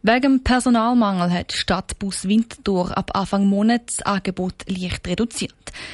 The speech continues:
Krankheitsausfälle und Mitarbeitende in Quarantäne sind Gründe dafür gewesen. Ab dem neuen Jahr fährt die Stadtbus aber wieder nach dem Normalfahrplan. Was Frühpensionierte damit zu tun haben, im Beitrag von der Saskia Scher.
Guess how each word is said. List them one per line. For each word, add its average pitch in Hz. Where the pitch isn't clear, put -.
Krankheitsausfälle 202
und 208
Mitarbeitende 196
in 190
Quarantäne 190
sind 214
Gründe 196
dafür 165
gewesen. -
Ab 175
dem 160
neuen 165
Jahr 165
fährt 320
die -
Stadtbus 262
aber 220
wieder 220
nach 202
dem 202
Normalfahrplan. 190
Was -
Frühpensionierte 202
damit 185
zu -
tun 254
haben, 240
im 247
Beitrag 190
von 190
der 185
Saskia 180
Scher. -